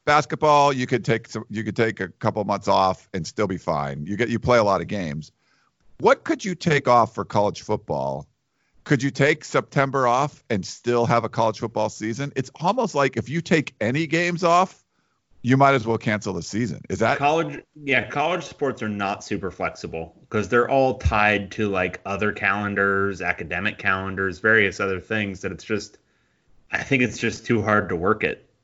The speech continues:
Speaker 2: Um, I think you could maybe get a, get, you could maybe adjust the football season, like, a couple of weeks. Um, but I don't know. I, I think anything beyond that, and you're, you're getting into some weird stuff.
Speaker 1: Yeah.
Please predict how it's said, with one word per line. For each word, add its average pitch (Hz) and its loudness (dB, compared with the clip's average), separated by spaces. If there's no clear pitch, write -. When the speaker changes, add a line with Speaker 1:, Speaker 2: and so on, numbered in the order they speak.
Speaker 2:
Um, 90 0
I 117 2
think 151 2
you 151 2
could 127 -2
maybe 113 0
get 104 2
a, 95 -2
get, 123 -2
you 135 -10
could 113 -2
maybe 135 2
adjust 113 0
the 113 -4
football 107 -4
season, 101 -6
like, 90 -4
a - -6
couple 110 0
of 76 -10
weeks. 120 -10
Um, 87 0
but 117 2
I - -16
don't 113 -8
know. 92 -8
I, 101 -4
I 98 -8
think 135 -2
anything 120 0
beyond 98 -2
that, 92 0
and 92 -10
you're, 92 -2
you're 98 -4
getting 101 -2
into 101 -8
some 87 -12
weird 98 -2
stuff. 110 -6
Speaker 1:
Yeah. 104 4